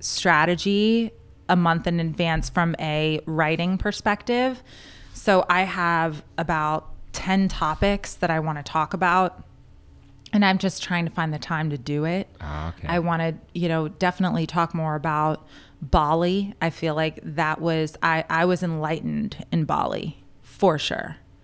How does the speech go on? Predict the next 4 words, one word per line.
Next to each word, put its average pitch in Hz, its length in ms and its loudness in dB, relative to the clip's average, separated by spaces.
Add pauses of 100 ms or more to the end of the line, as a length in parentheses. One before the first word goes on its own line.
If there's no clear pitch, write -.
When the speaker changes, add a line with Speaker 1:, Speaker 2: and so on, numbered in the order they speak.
(340)
Speaker 1:
Felt - 200 4
more 180 280 4
connected 160 760 -2 (800)
to 156 640 0